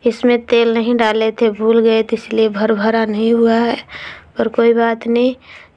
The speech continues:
चावल को हमने इस पे फैला दिया है और हरी धनिया मिक्स कर दिया है इस पे ऊपर से, और इसको हम बढ़िया से चला लेते हैं। तो देखिए, बिरयानी हमारा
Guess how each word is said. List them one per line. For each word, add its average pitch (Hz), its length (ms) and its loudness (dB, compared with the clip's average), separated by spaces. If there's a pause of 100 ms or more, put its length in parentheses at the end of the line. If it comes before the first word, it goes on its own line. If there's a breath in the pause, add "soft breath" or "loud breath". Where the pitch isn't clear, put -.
चावल 226 340 2
को 240 120 -2
हमने 226 200 2
इस 226 100 -6
पे 226 140 0
फैला 220 400 -2
दिया 240 360 2
है 247 300 -2
और 214 300 -2
हरी 214 320 0
धनिया 220 380 -2
मिक्स 233 340 0
कर 233 240 0
दिया 233 360 2
है 240 240 0
इस 233 120 -2
पे 247 360 0
ऊपर 233 380 -4
से, 262 320 -2 (680 loud breath)
और 226 120 0
इसको 226 320 -2
हम 233 140 -2
बढ़िया 220 320 -2
से 220 160 0
चला 208 360 -2
लेते 226 420 0
हैं। 254 220 -4 (2000 loud breath)
तो 240 120 0
देखिए, 233 520 0
बिरयानी 220 560 0
हमारा 214 400 0